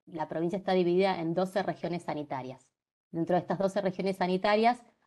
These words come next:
hay ciento cuarenta municipios y tenemos setenta y siete hospitales, de los cuales son provinciales, y después dentro de los municipios se desprenden los hospitales municipales y los centros de salud.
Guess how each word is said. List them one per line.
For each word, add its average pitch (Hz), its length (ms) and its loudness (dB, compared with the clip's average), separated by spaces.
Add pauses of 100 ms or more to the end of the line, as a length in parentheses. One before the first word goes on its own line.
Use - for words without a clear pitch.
hay 180 260 2
ciento 185 380 0
cuarenta 180 400 0
municipios 147 720 -6 (480)
y 175 320 0 (300)
tenemos 156 380 -2
setenta 151 360 -2
y 151 60 -2
siete 196 240 6
hospitales, 202 720 2
de 165 160 -4
los 147 80 -12
cuales 175 240 2
son 190 100 0
provinciales, 220 480 2
y 190 140 4
después 185 420 4
dentro 170 380 0
de 170 80 0
los 175 120 2
municipios 220 600 -2
se - 140 -2
desprenden 190 600 0
los 170 160 -2
hospitales 185 540 2 (240)
municipales 196 800 2
y 175 80 -2
los - 160 -2
centros 175 260 -2
de 160 60 0
salud. 139 320 -8